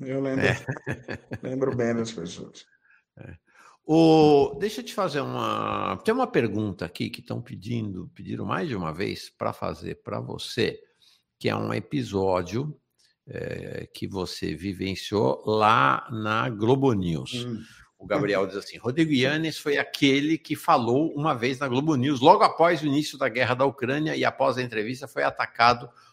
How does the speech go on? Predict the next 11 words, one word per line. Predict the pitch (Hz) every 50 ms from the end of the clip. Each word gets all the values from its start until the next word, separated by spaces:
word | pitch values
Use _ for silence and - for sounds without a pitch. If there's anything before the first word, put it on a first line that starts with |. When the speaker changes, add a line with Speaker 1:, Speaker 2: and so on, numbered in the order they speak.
| _ _ _ _ _ _ _
Speaker 2:
covardemente | - 170 190 202 196 160 135 147 147 147 143 131 135 127 113 113 123 139 131 - - 131 - _ _ _ _
pelo | - 139 139 135 123
Jorge | - 104 110 120 127 113 113 117
Pontual. | - - 131 139 135 - - 104 90 87 85
Pergunte | - - 104 98 110 131 143 143 131 - - 147
isso | 131 123 120 - - 151
a | 135 123
ele, | 107 104 110 117 120 127
Mauro, | 113 101 101 110 113 - - 123
por | - - -
favor." | - - 117 95 104 123 127 120